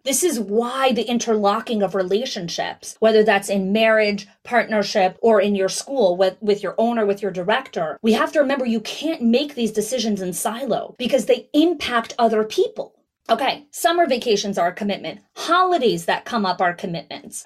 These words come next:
right? I've got the Passover holiday coming up. That is a mighty commitment from me. Your child's teachers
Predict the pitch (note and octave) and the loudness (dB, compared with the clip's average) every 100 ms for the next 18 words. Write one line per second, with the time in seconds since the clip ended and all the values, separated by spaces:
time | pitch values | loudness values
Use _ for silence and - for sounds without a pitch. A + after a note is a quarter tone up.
0 | - A#3 C4 C4+ B3+ C#4+ D4+ D4 D#4+ D#4 | -2 0 0 -2 0 0 0 -2 -2 0
1 | A3 G3+ F#3+ E3+ D#3+ D#3+ F3 E3 D3+ - | 0 0 0 -2 -4 -6 -8 -6 -8 -2
2 | C#4+ C#4+ C#4+ - D4 C#4 D4+ E4 F#4+ F#4 | 0 0 -2 -2 -4 -4 -6 -2 0 0
3 | E4+ - C#4+ B3+ - E3+ - F#3 D#3+ C#3+ | 0 -2 -4 -6 -6 -10 -4 -4 -4 -10
4 | - _ _ _ C#4 D4 - D#4+ F4 F4+ | -14 _ _ _ -4 -2 -2 0 2 0
5 | D4 - - F4+ - C#4+ D3+ G3 - - | -4 -4 2 2 2 0 -2 -6 -12 -14